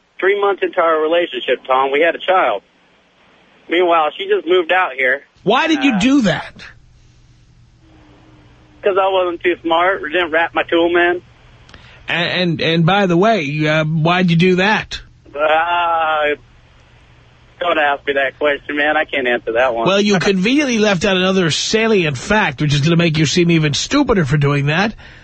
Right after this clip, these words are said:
Speaker 2: Why don't you tell us what you left out?
Speaker 1: Uh, just being stupid, man. So.
Speaker 2: No, no, no. Uh, this woman who was twenty-eight.
Speaker 1: Yeah,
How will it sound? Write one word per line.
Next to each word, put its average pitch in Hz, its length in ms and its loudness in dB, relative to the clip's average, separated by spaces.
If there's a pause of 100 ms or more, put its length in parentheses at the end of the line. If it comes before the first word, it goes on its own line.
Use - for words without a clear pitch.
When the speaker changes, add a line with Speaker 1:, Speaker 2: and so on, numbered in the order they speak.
(120)
Speaker 2:
Why 190 100 0
don't - 80 -2
you 175 80 0
tell 185 220 2
us 147 100 0
what 180 140 0
you 160 100 0
left 170 320 0
out? 180 300 0 (1040)
Speaker 1:
Uh, 185 380 0 (1600)
just 143 140 -14 (400)
being 175 380 -2
stupid, - 320 -4
man. 359 340 -4 (160)
So. - 80 -2
Speaker 2:
No, 185 140 2
no, 151 260 -2 (260)
no. 151 320 -2 (460)
Uh, 175 140 0
this 220 240 0
woman 233 280 2
who 190 60 2
was 170 160 -2
twenty-eight. 190 840 0 (460)
Speaker 1:
Yeah, 131 840 0